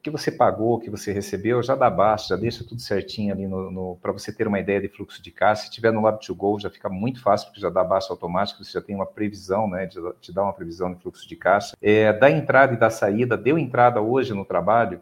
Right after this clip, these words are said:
é, depois, quando você finalizar, já dá a saída no máximo no dia seguinte, pra não interferir na informação do lead time, não deixe acumular, que às vezes você tá lá sozinho e tal, às vezes tem que deixar, mas na medida do possível mantém em ordem essa informação,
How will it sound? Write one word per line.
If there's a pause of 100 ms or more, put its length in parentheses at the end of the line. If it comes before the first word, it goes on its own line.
é,
depois,
quando
você
finalizar,
já
dá
a
saída
no
máximo
no
dia
seguinte,
pra
não
interferir
na
informação
do
lead
time,
não
deixe
acumular, (320)
que
às
vezes
você
tá
lá
sozinho
e
tal,
às
vezes
tem
que
deixar,
mas
na
medida
do
possível
mantém
em
ordem
essa
informação,